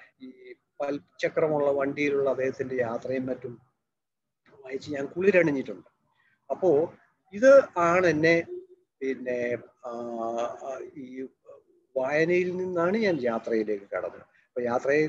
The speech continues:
യാത്രയെ പറ്റി കൂടി ഒരു കുറച്ച് കാര്യങ്ങൾ, ഒന്ന് രണ്ട് കാര്യങ്ങൾ മാത്രം പറഞ്ഞുകൊണ്ട് ഞാൻ,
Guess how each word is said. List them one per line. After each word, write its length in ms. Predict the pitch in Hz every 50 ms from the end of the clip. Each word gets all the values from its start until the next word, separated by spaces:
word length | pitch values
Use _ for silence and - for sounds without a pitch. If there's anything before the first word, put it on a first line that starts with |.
| 151 - 160 -
യാത്രയെ 420 | 139 135 131 127 127 - 147 147 151
പറ്റി 240 | - 156 - - 170
കൂടി 400 | 160 _ _ _ _ 160 165 226 233 214
ഒരു 160 | 175 165 170
കുറച്ച് 360 | 165 - - - _ - -
കാര്യങ്ങൾ, 320 | - 190 170 160 151 156 160
ഒന്ന് 220 | 165 160 170 190 196
രണ്ട് 200 | 185 180 175 190
കാര്യങ്ങൾ 320 | 175 156 151 147 147 147
മാത്രം 320 | 139 135 131 127 - 127 123
പറഞ്ഞുകൊണ്ട് 400 | 123 117 117 117 117 117 117 113
ഞാൻ, 120 | 113 110